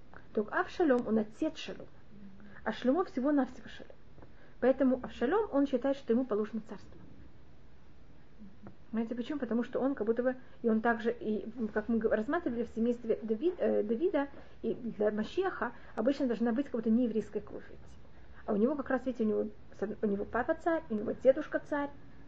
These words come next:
Так он считает, что ему и всего семейства больше всего положено быть царем. Поэтому потом берёт и восстаёт, как вы знаете, против Давида. А четвёртый был Адония, сын Хагит. Про Хагит я почти ничего не нашла.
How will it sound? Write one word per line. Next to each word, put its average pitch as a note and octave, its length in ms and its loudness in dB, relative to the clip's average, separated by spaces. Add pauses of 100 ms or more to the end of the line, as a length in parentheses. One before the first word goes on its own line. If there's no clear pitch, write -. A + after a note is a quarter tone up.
(500)
Так F#3+ 80 -2
он A#3+ 100 4
считает, B3 240 2
что - 160 2
ему A#3 120 6
и A3+ 80 4
всего A3+ 240 0
семейства D#4 360 2
больше A#3 200 0
всего C#4 120 0
положено A#3+ 380 0
быть G3 160 -10
царем. C4+ 240 -6 (1800)
Поэтому G#3 220 4
потом G#3+ 200 4
берёт B3+ 220 6
и G#3 60 2
восстаёт, A3+ 420 0
как - 140 -12
вы F#3+ 80 -8
знаете, G3+ 240 -6
против - 280 -10
Давида. - 300 -8 (1800)
А G#3+ 80 0
четвёртый A#3 680 2 (100)
был G#3+ 300 4
Адония, G#3 580 0 (180)
сын C#4+ 140 8
Хагит. - 360 -4 (520)
Про A3 120 -2
Хагит D4 380 -2
я G3+ 120 0
почти G3+ 240 -2
ничего G#3 260 -6
не G3+ 80 -8
нашла. A#3 380 -6